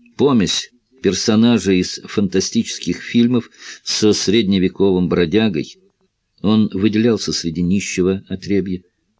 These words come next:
всей этой смердящей, грязной и вшивой публики. На нём были мокасины на босу ногу, брюки в пятнах и рваная рубашка. В прорехах виднелась покрасневшая от солнца кожа,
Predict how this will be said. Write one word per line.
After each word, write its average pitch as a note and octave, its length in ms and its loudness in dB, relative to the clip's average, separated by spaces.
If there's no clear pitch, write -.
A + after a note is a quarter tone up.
всей - 280 -6
этой C#2+ 200 -8
смердящей, C#2+ 800 -6
грязной E2 480 -2
и - 160 -4
вшивой E2+ 420 -2
публики. D#2+ 500 -8
На G2+ 100 2
нём A#2 220 6
были G2 320 4
мокасины G2 640 0
на D#2 160 -2
босу D2+ 320 -6
ногу, F#2+ 420 -4
брюки A2 480 2
в - 140 -8
пятнах - 520 0
и E2+ 120 -4
рваная D#2 340 -2
рубашка. C#2+ 540 -6
В - 180 -20
прорехах E2+ 640 -2
виднелась G2 640 0
покрасневшая F#2 800 0
от F#2 240 -6
солнца F#2 480 -4
кожа, F#2 480 0